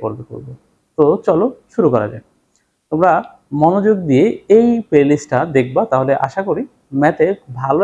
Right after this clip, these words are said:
একটা প্রিপারেশন তোমাদের হবে। তো চলো শুরু করা যাক। দেখো এখানে, আহ, দুইটা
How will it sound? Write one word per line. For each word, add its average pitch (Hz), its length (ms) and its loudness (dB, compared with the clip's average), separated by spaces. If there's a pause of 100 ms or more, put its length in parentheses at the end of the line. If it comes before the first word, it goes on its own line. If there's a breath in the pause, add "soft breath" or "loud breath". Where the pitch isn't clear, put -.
(100)
একটা 151 200 -8
প্রিপারেশন 123 420 -8
তোমাদের 151 280 -10
হবে। 120 160 -10 (460)
তো - 60 -14 (100)
চলো 196 220 0
শুরু 185 180 0
করা 117 180 -2
যাক। 117 140 -10 (880)
দেখো 156 200 -2
এখানে, 214 220 2 (760)
আহ, 139 220 2 (520)
দুইটা 208 300 4